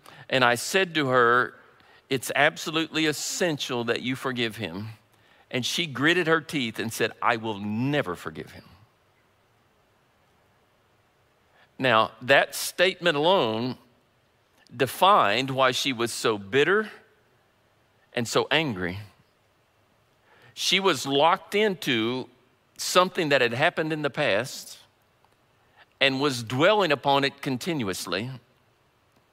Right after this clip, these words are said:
And anytime you do that, it will take a toll upon your life and undermine how you are living now.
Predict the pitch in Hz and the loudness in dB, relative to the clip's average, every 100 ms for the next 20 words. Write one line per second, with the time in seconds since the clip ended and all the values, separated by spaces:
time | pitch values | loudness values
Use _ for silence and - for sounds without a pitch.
0 | _ _ _ _ _ _ _ _ - - | _ _ _ _ _ _ _ _ -20 0
1 | 151 147 202 254 214 180 156 165 156 208 | 2 4 2 2 6 6 6 0 0 0
2 | 175 113 127 147 175 165 202 - 170 160 | 2 4 4 2 0 2 0 2 -2 0
3 | 131 - 202 151 120 135 151 131 - 160 | -4 -2 0 2 2 0 -2 -2 0 0
4 | 156 135 117 107 120 135 - - 202 208 | 2 2 4 4 4 0 -6 -2 0 2
5 | 120 120 135 - 185 220 185 156 156 135 | 0 0 -2 2 2 4 2 2 4 4
6 | 117 131 143 139 139 139 147 135 120 143 | 2 2 4 4 2 -2 0 2 2 0
7 | 131 123 113 90 | -2 -2 -2 -4